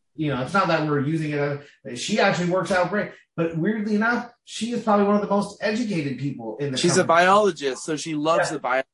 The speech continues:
Speaker 2: biology of it.
Speaker 1: And so she, you know, wants to do all the education, is really researching it,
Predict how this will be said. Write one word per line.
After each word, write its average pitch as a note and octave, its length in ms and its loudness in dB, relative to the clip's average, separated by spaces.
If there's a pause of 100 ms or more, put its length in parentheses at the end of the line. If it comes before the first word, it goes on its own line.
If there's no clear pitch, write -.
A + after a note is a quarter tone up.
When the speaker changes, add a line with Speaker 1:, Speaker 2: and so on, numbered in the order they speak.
Speaker 2:
biology F#2+ 300 -8
of F2 160 -8
it. E2+ 140 -16 (500)
Speaker 1:
And D#3+ 200 2
so E3+ 300 4
she, F#3 440 -6
you E3 160 0
know, E3+ 260 2
wants D#3 340 -4
to C#3+ 60 -8
do D3+ 220 2
all D#3 100 4
the E3 100 2
education, D3+ 520 -6
is A2 200 -8
really D#3 280 0
researching C#3 480 -6
it, G2 100 -14